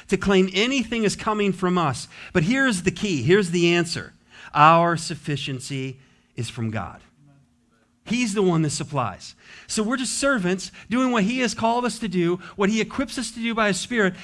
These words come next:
and he receives all the glory, all the honor, all the praise, because it's all his strength. I can do all things through Christ because his power is sufficient. It's Christ who gives me strength. That's the end of First,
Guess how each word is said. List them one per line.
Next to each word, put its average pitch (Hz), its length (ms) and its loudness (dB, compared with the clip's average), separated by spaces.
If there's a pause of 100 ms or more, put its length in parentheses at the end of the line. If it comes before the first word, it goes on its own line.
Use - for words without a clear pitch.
(180)
and 190 140 2
he 208 160 0
receives 175 360 -6
all 151 200 -6
the 143 80 -10
glory, 117 340 -8
all 135 240 -6
the 143 140 -8
honor, 113 260 -8
all 123 220 -8
the 139 60 -14
praise, 110 480 -8 (200)
because 165 300 -6
it's 165 160 -8
all 180 160 -8
his 180 180 -8
strength. 208 460 -16 (200)
I 196 220 -6
can 127 320 -12
do 123 240 -14
all 170 220 -10
things 156 400 -10
through 127 480 -8 (260)
Christ 107 680 -8 (200)
because 113 460 -8 (100)
his 170 380 -4
power 151 480 -2
is 147 180 -10
sufficient. 107 720 -10 (280)
It's 113 240 -6
Christ 113 580 -6
who 107 80 -10
gives 95 300 -12
me 101 100 -10
strength. 98 400 -14 (100)
That's 139 300 -2
the 104 180 -12
end 98 140 -10
of 92 160 -14 (320)
First, - 300 -10